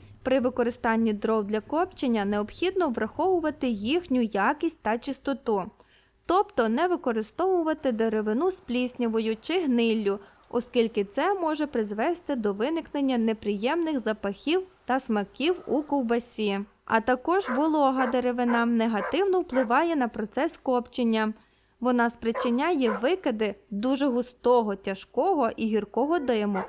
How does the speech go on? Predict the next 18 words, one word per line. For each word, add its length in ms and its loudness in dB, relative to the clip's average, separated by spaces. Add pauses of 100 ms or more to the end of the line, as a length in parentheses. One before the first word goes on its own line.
(340)
який 280 2
з 100 -6
легкістю 600 0
наповнює 680 0
ковбасу. 760 -2 (400)
Коли 280 2
добре 480 2
висушена 640 0
деревина, 640 0 (260)
вона 400 2
горить 400 0
більш 380 -4
чисто 600 -2 (320)
і 100 0
добре 400 2
виділяє 600 0
запашний 600 -2
дим, 380 0